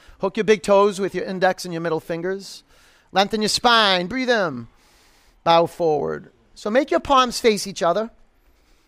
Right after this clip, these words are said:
Yeah, you just got the index and middle finger right through the inside of the big toe, wrapping it around, kinda like you're making the okay sign. Okay, feet hip width.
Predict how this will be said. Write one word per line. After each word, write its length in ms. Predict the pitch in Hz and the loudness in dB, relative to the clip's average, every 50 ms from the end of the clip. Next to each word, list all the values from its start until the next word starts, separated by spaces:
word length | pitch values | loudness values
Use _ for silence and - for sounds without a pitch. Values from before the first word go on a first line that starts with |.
| _ _ _ | _ _ _
Yeah, 220 | 220 220 240 262 | -10 -8 -6 -4
you 60 | 269 262 | -6 -6
just 180 | 233 226 - | -8 -10 -10
got 100 | - 233 | -10 -8
the 120 | 233 226 226 | -6 -6 -4
index 260 | 226 226 226 226 - | -2 -2 -2 -2 -4
and 80 | 233 | -6
middle 160 | 220 220 220 208 | -4 -4 -4 -4
finger 520 | - - 214 208 208 214 226 233 233 190 - | -4 -6 -6 -4 -2 -2 -2 -2 -4 -6 -6
right 200 | 190 208 220 - | -6 -6 -6 -8
through 120 | - 226 | -10 -10
the 100 | 202 220 | -8 -8
inside 300 | 214 214 - - 220 202 | -8 -8 -4 -2 0 0
of 80 | 208 190 | 0 -2
the 80 | 196 | -4
big 200 | 170 190 196 175 | -4 -6 -6 -6
toe, 300 | - - 190 180 190 202 | -4 -2 0 2 2 2
wrapping 400 | 196 180 180 185 196 202 - 202 | 2 2 2 2 0 0 -2 -4
it 100 | 202 202 | -4 -2
around, 560 | 196 190 185 185 185 185 190 196 208 208 190 180 _ _ _ _ _ _ _ _ _ | -2 -2 -2 -2 -2 -2 -4 -6 -8 -10 -14 -20 _ _ _ _ _ _ _ _ _
kinda 200 | - 185 180 180 | -14 -12 -10 -8
like 180 | 190 185 180 - | -6 -6 -8 -8
you're 80 | 180 | -8
making 220 | 170 175 170 180 170 | -8 -8 -8 -8 -8
the 80 | 170 | -8
okay 300 | 165 165 - - 170 170 | -8 -6 -6 -8 -8 -8
sign. 340 | 160 - 190 185 190 196 180 - _ _ _ _ _ _ _ _ _ _ - | -8 -10 -10 -10 -12 -12 -16 -20 _ _ _ _ _ _ _ _ _ _ -20
Okay, 140 | 170 180 165 | -18 -18 -18
feet 220 | - - 196 165 | -16 -16 -12 -10
hip 200 | 165 190 - - | -10 -10 -10 -10
width. 460 | - - - - _ _ _ _ _ | -10 -10 -12 -14 _ _ _ _ _